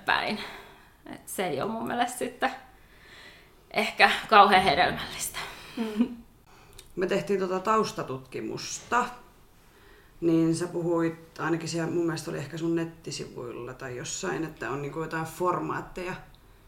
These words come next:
Speaker 3: Mitä ne on? <laughs>
Speaker 1: Ähm, eli formaatit on tämmösiä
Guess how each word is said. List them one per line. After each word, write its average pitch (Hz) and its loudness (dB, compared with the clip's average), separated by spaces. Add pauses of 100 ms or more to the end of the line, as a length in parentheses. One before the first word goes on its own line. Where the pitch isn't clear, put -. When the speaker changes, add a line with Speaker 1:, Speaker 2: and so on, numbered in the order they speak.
(140)
Speaker 3:
Mitä 165 -4
ne 160 -2
on? 170 -4 (440)
<laughs> 302 8 (640)
Speaker 1:
Ähm, 202 8 (640)
eli 233 8
formaatit 294 10
on 220 6
tämmösiä 214 8